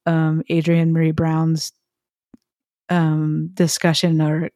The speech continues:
or concept of sort of fractals in, in the ideas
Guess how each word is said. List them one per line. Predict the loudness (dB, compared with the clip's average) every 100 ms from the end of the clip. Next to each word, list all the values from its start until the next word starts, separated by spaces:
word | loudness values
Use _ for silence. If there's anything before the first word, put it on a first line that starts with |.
| -4
or | -2 -2 -4
concept | -2 -2 0 -2 -2 -2
of | -2 -6
sort | -4 -2 -2
of | -2
fractals | -2 -2 0 0 0 0
in, | 0 0 0 -2 -8 -20 -20 -20 _ _ _ _ _ -4
in | 0 2 2 0 -4 -8
the | -2 0
ideas | 2 0 0 2 0